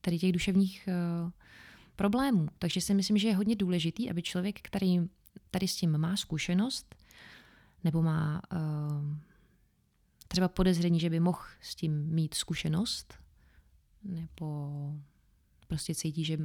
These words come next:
že má v sobě něco, co je fakt potřeba řešit, eh, tak aby se tomu věnoval a aby se sebe zkoumal, protože, a sám to člověk jako n-, to úplně neuděláš sám.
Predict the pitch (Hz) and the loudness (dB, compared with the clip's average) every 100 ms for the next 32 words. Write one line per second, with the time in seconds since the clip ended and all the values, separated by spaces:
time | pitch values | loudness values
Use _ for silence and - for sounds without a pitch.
0 | - 160 160 156 151 165 160 156 - - | -4 -4 -2 -2 -2 0 0 0 -4 -4
1 | 165 - 160 165 - 160 180 180 196 180 | -4 -4 -6 -6 -4 -2 -2 -2 0 2
2 | 160 151 165 - - - - - - _ | 2 -2 -6 -10 -20 -20 -20 -20 -20 _
3 | _ _ - 170 160 160 160 175 - 175 | _ _ -4 -2 0 -2 -2 -4 -4 -2
4 | 170 - 190 196 190 208 190 185 - 175 | -2 -2 0 2 4 4 2 0 0 0
5 | 175 - 170 247 - - 165 160 151 147 | 0 0 -2 0 -2 0 2 2 0 -4
6 | 214 - 165 170 - 147 180 185 190 190 | -6 -4 -4 -4 -2 2 4 2 0 -2
7 | 185 - 196 185 185 - - _ - _ | -2 2 6 6 4 -4 -18 _ -20 _
8 | 180 - 208 220 185 139 135 - 135 135 | 0 4 4 4 2 0 -2 -6 -4 -4